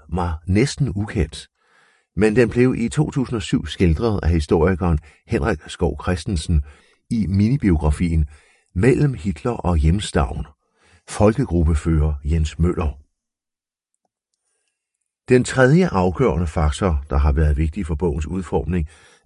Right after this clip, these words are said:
er, at journalist og forfatter Niels Peter Juel Larsen i nitten otteoghalvfems lavede grundige interviews med de to ældste af Werner Bests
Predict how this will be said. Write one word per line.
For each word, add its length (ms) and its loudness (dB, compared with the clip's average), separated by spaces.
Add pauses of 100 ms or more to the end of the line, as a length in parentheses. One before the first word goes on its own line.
er, 220 6 (460)
at 180 0 (260)
journalist 600 -4
og 140 -8
forfatter 500 -2 (120)
Niels 360 2
Peter 400 -4
Juel 260 -4
Larsen 500 -4 (480)
i 80 -4
nitten 240 2
otteoghalvfems 840 0
lavede 520 -2
grundige 460 -4
interviews 520 -2 (840)
med 140 -2
de 120 -2
to 320 -4
ældste 500 -4
af 200 -2 (160)
Werner 280 0
Bests 460 -4